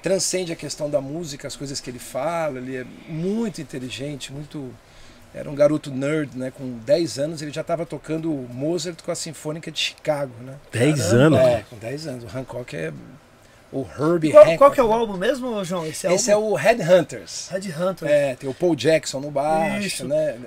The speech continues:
Speaker 1: Maravilhoso
Speaker 3: Não,
Speaker 1: esse
Speaker 3: tô te
Speaker 1: álbum.
Speaker 3: perguntando porque esse álbum aí é um álbum que eles se-, tão sempre relançando
Speaker 1: Ah,
Speaker 3: ele.
Speaker 1: sim. Ele vendeu mais de um milhão de cópias à
Speaker 3: É.
Speaker 1: época.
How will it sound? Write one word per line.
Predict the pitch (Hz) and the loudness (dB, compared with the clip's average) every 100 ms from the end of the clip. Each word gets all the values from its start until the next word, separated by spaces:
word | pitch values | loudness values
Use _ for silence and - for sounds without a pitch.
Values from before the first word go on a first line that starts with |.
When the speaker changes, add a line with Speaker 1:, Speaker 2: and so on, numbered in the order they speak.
| 127 | -8
Speaker 1:
Maravilhoso | 151 170 196 180 143 147 | -2 0 0 -2 -6 -2
Speaker 3:
Não, | 254 254 | 2 2
Speaker 1:
esse | - | 2
Speaker 3:
tô | 233 | -4
te | |
Speaker 1:
álbum. | 220 | -4
Speaker 3:
perguntando | 247 214 226 233 | -6 -4 -4 -4
porque | 233 190 226 220 214 | -6 -4 0 0 0
esse | 202 - 220 | -4 2 4
álbum | 214 196 | 4 2
aí | 214 202 | 0 0
é | 226 | -2
um | 226 | -2
álbum | 226 214 | -4 -6
que | - | -6
eles | 233 208 - | -4 -4 -4
se-, | 226 - | -6 -6
tão | - 202 | -6 -4
sempre | - 233 247 240 | -2 -4 2 4
relançando | 247 247 - 254 | 4 2 2 4
Speaker 1:
Ah, | 175 | 4
Speaker 3:
ele. | 185 | 4
Speaker 1:
sim. | 160 143 131 - | 2 -2 -4 -4
Ele | 147 175 202 175 | -4 -2 -2 -4
vendeu | 139 180 165 196 | -4 -2 0 0
mais | 180 214 190 | 0 -2 -2
de | |
um | 220 | -6
milhão | 196 180 185 | -4 -2 -4
de | |
cópias | 165 156 170 135 117 | -4 0 0 -2 -6
à | 127 | 0
Speaker 3:
É. | 151 175 175 | 2 2 0
Speaker 1:
época. | 160 | -4